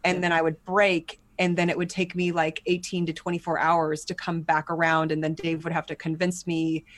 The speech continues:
Speaker 1: and calm me down and be like, "No, you can stay," you know, 'cause, like, he would just, the, the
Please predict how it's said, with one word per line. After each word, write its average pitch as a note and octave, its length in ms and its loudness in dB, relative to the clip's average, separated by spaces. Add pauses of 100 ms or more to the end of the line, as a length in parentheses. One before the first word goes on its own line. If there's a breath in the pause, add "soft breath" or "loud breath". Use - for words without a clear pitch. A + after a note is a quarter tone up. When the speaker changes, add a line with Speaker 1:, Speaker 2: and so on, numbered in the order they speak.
(280 loud breath)
Speaker 1:
and E3 220 0
calm C#3+ 260 -2
me D3+ 120 -2
down E3 600 2
and D#3 100 -2
be D#3+ 120 -2
like, D3 280 -4
"No, E3+ 280 2
you E3 180 0
can E3+ 340 -2
stay," D#3+ 520 0
you D#3 160 -4
know, D#3 80 -4
'cause, F3+ 160 -4
like, F3+ 140 0
he G3 160 -4
would F3 140 0
just, - 340 -6 (400 soft breath)
the, F3+ 180 2
the E3 100 -2